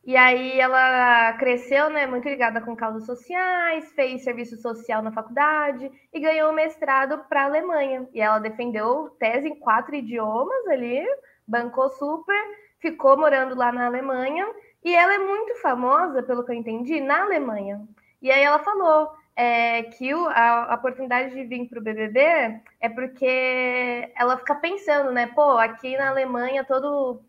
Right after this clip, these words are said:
pessoal me conhece, eu sou famosa, já fiz produções, né? Novela, essas coisas. E no Brasil ninguém sabe da minha existência."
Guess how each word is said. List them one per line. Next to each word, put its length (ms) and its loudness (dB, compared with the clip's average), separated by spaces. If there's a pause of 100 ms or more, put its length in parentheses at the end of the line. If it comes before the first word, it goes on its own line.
pessoal 320 0
me 80 -6
conhece, 680 -2
eu 60 -16
sou 100 -18
famosa, 760 0 (220)
já 120 -2
fiz 280 -8 (320)
produções, 640 0
né? 140 0
Novela, 560 0
essas 160 -14
coisas. 340 -4 (340)
E 140 4
no 60 0
Brasil 500 6
ninguém 400 2
sabe 240 0
da 100 -2
minha 140 -6
existência." 720 -6